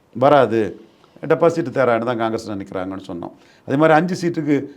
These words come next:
அ, திருமாவளவன் வந்துருவாருன்னு சவுக்கு சங்கர் சொன்னாரு. நம்ம என்ன சொன்னோம்னா, பொருந்தா கூட்டணி ஆயிரும், எளிதவள நட்பாயிரும், அ, இது வன்னியர் கட்சி, அது, அ, பரையர் சமூகம் சி-, திரு சீமான் பின்னாடி போயிருவாப்புல,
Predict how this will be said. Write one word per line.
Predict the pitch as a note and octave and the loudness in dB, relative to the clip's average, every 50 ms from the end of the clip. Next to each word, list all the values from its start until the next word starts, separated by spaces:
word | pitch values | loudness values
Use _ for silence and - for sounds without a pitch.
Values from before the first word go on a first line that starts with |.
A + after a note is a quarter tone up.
| _ _ - - | _ _ -8 -2
அ, | C3+ C3 B2+ | 0 0 2
திருமாவளவன் | - D#3 D#3 D#3+ D#3+ D3+ C#3+ C#3+ C#3 C3+ B2 | 2 2 2 2 4 4 4 2 2 0 -2
வந்துருவாருன்னு | A#2 A2 A2 A2 G#2+ G#2+ A2 A2 G#2+ G#2+ G#2 F#2+ - - - - - G2 | -2 -2 -2 0 -2 -2 -2 -4 -4 -4 -6 -6 -8 -10 -14 -16 -8 -2
சவுக்கு | B2 C3 B2+ G#2 G2+ | -2 -2 -2 -2 -4
சங்கர் | A2 G#2+ G2+ G2 - | -6 -6 -6 -6 -8
சொன்னாரு. | - F#2+ F2+ F2 E2+ F#2 - - _ _ _ _ _ _ - | -8 -8 -8 -8 -8 -10 -12 -16 _ _ _ _ _ _ -4
நம்ம | C3 D3 E3 F3 | -2 0 2 4
என்ன | E3+ E3+ D3 | 4 2 2
சொன்னோம்னா, | C3 C#3+ C#3 C3+ D3 F3 G#3+ A#3 - - - _ _ _ - | 0 0 0 -2 -2 -2 -4 -6 -8 -14 -20 _ _ _ 0
பொருந்தா | C3+ E3 F3+ F3+ F3+ E3 | 2 2 4 6 4 4
கூட்டணி | D3 D3 C#3 D3 C3+ C3 | 4 2 0 0 0 2
ஆயிரும், | A#2+ A2+ B2 C#3+ E3 | 2 2 2 4 4
எளிதவள | D3+ D3+ E3+ F#3 E3 E3 D3+ C#3 C3+ B2+ | 4 4 4 2 2 2 2 2 2 0
நட்பாயிரும், | A#2+ A2+ G2+ - - A2 G#2+ A2+ D3+ E3 D#3 - - - _ _ _ - | -2 -4 -4 -4 -2 -2 -2 -2 -2 -4 -6 -8 -12 -20 _ _ _ -4
அ, | A2 A#2+ A#2 A#2 | 0 0 2 2
இது | B2+ B2+ B2 A#2 | 2 2 2 2
வன்னியர் | B2 C#3 D#3 D#3+ D3 A#2+ | 2 2 2 2 2 2
கட்சி, | A#2 A2+ A#2 - E3 F3+ F3+ - | -2 -4 -6 -6 -6 -6 -4 0
அது, | - C3 A#2+ B2 A2+ G#2+ - - - - _ _ - | 0 0 2 2 0 -2 -4 -8 -16 -20 _ _ -4
அ, | - A#2 A2+ A2 A2 A2+ - - | -2 0 2 2 0 0 0 2
பரையர் | C#3+ C#3+ D#3 | 4 4 4
சமூகம் | D#3+ D#3 - C3+ C3+ C3 C3+ A#2 | 4 2 0 -2 -2 -2 -2 -4
சி-, | - - - A#2 A#2 - | -6 -8 -12 -12 -12 -8
திரு | - D3 C#3+ - - | -4 -4 -4 -4 -4
சீமான் | A2+ - E3+ E3+ E3 D3 D3 | -2 0 2 4 2 2 0
பின்னாடி | A#2+ B2+ A#2 B2 A#2+ A#2 | 0 -2 -2 0 0 -2
போயிருவாப்புல, | - - A2+ G#2+ G#2 G#2 F#2+ F#2 - G2+ G#2+ A2 G2+ - | -2 -2 -2 0 0 -2 -2 -4 -4 -2 -2 -2 -2 -4